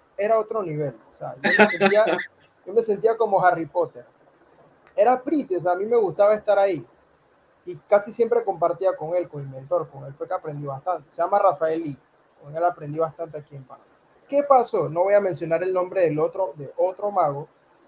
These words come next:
Speaker 1: pero había un mago, había un mago que también yo admiraba mucho, porque él hacía, aparte de trucos, hacía algo que se llama mentalismo, o sea, era capaz de leerte la mente, con trucos y con, con diferentes, eh, ilusiones para poder
Speaker 2: Metodologías.
Speaker 1: leer,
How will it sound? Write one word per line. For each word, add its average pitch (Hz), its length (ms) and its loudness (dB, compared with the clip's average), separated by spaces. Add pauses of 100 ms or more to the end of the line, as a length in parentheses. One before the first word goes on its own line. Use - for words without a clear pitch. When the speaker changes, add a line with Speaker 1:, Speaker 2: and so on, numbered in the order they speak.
(480)
Speaker 1:
pero 185 440 2
había 175 240 2
un 202 140 -2
mago, 190 400 4
había 151 540 -4
un 160 120 -16
mago 170 240 0
que 151 100 -8
también 151 360 -10
yo 180 120 2
admiraba 180 600 0
mucho, 160 440 -12 (800)
porque 180 320 0
él 190 100 2
hacía, 196 500 0 (420)
aparte 185 380 0
de 214 80 4
trucos, 220 400 -2
hacía 175 320 2
algo 180 220 -2
que 180 100 -8
se - 120 -14
llama 175 240 -4
mentalismo, 147 680 -8 (100)
o - 40 -20
sea, 156 140 0
era 156 160 0
capaz 156 320 -2
de 185 120 -2
leerte 156 380 -2
la 147 140 -4
mente, 156 320 -8 (680)
con 151 260 -6
trucos 294 540 0 (140)
y 370 180 -14
con, 170 500 2
con 180 160 0
diferentes, 185 800 0
eh, 147 360 -6
ilusiones 175 600 -2
para 165 140 4
poder 131 140 6
Speaker 2:
Metodologías. - 520 2
Speaker 1:
leer, - 140 -20